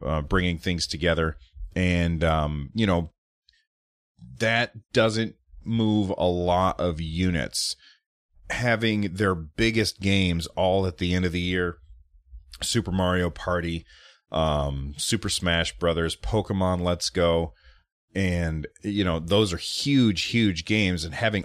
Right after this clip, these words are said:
all of them at the end of the year makes for a massive fourth quarter. I think that their fourth quarter is going to be really, really huge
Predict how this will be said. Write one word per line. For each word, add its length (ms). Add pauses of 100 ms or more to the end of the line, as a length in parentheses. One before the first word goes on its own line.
all 240
of 140
them 200
at 120
the 180
end 200
of 120
the 100
year 540
makes 320
for 200
a 140
massive 840
fourth 420
quarter. 440 (260)
I 80
think 240
that 120
their 120
fourth 320
quarter 240
is 100
going 280
to 80
be 200
really, 400
really 240
huge 640